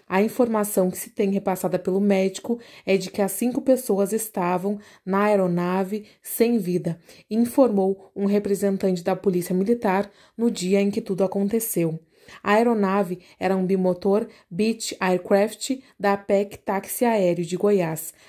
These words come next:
prefixo P T U N J, com capacidade para seis passageiros, que decolou em Goiânia com destino a Caratinga,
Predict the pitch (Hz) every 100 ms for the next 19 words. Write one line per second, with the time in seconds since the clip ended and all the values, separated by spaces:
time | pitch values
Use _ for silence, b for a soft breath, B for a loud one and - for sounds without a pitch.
0 | b - 226 226 208 - - 202 269 269
1 | 214 202 202 202 208 190 185 180 165 -
2 | B B B 202 196 202 190 - 175 180
3 | 180 - 190 190 - 202 196 202 - 226
4 | 202 202 233 - b b b - 202 254
5 | 269 208 196 190 214 233 202 196 226 240
6 | B B - 214 226 220 - 185 185 202
7 | 208 214 - 185 170 170